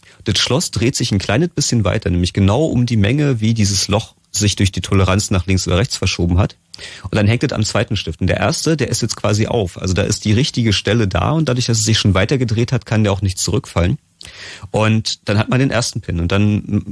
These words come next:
geht man mit der Büroklammer weiter. Und dann findet man irgendwann den zweiten, an dem es gerade hängt, schiebt den hoch, macht es wieder Klick. Und dann findet man den dritten und so weiter und so fort, bis das Schloss auf ist.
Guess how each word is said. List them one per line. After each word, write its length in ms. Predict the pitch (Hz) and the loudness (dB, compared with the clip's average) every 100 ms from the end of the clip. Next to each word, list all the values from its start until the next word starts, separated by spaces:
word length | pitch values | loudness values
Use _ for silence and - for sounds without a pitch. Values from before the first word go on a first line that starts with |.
| - | -4
geht 140 | 123 | -2
man 120 | 127 | 0
mit 120 | 117 113 | 2 0
der 80 | |
Büroklammer 560 | 95 98 98 - 90 85 | -2 -2 -2 0 0 0
weiter. 240 | 92 92 151 | -2 0 0
Und 60 | |
dann 120 | 135 | 0
findet 220 | 104 107 101 | 0 -2 -2
man 120 | 95 | 0
irgendwann 300 | 104 95 92 | 0 2 2
den 120 | 85 | 2
zweiten, 360 | - 90 95 127 | 0 0 0 0
an 60 | |
dem 120 | 127 | 0
es 100 | 135 | 0
gerade 240 | - 123 127 | 0 0 2
hängt, 240 | 127 131 | 2 0
schiebt 260 | - 101 - | 0 -2 2
den 140 | 90 | 2
hoch, 320 | 90 110 - _ _ - | 4 2 0 _ _ -4
macht 180 | 92 98 | -2 -2
es 100 | - | -2
wieder 140 | 95 | -2
Klick. 320 | - 120 - - _ - - - | 0 -2 -4 -8 _ -20 -20 -16
Und 100 | 95 | -4
dann 80 | 104 | -2
findet 180 | - 104 | 0 2
man 100 | 101 | 2
den 100 | 95 | 2
dritten 300 | - - 131 | 0 0 0
und 160 | - 90 | 2 2
so 100 | 107 | 2
weiter 200 | 95 87 | 2 0
und 80 | 87 | -2
so 100 | 87 | -2
fort, 320 | - 113 - | -2 -2 0
bis 140 | 98 | -4
das 100 | 104 | -2
Schloss 220 | - 95 | -2 -2
auf 220 | - - - | -4 -8 -8
ist. 240 | - | -8